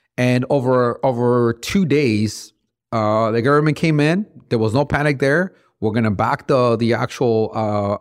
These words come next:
um, all of the depositors to make sure they're gonna be access to, to, to their capital, right? Because protecting these kind of bank is super important.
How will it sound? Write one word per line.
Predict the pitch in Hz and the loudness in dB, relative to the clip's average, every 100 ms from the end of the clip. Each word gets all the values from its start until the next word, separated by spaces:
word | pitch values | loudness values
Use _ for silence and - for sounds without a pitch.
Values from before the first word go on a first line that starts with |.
| 113 | -4
um, | 104 104 101 104 - | -4 -4 -6 -8 -4
all | 120 123 | 0 0
of | 110 | -2
the | |
depositors | 107 - 120 143 208 247 - | -4 -2 0 0 -2 -6 -14
to | - | -6
make | 117 | -4
sure | 107 120 | 0 0
they're | 113 | 0
gonna | 113 | 0
be | 113 113 | 0 -2
access | 110 107 - - | -2 -4 -6 -14
to, | 110 101 | -8 -6
to, | - 101 | -6 -6
to | 117 | -4
their | 101 | -2
capital, | 101 113 160 202 - _ _ _ _ _ _ _ _ | -4 -4 -4 -4 -6 _ _ _ _ _ _ _ _
right? | 117 120 127 - | -2 -2 -2 -4
Because | 151 175 147 - | -2 0 -2 -2
protecting | - 151 165 170 202 165 | -4 -2 0 0 2 0
these | 123 147 | 0 -2
kind | - 151 | -2 -4
of | 127 | -2
bank | 120 131 - | -2 -4 -4
is | - 175 - | 0 0 0
super | 170 165 | -2 -2
important. | 107 - 147 92 92 | -4 -4 -6 -6 -10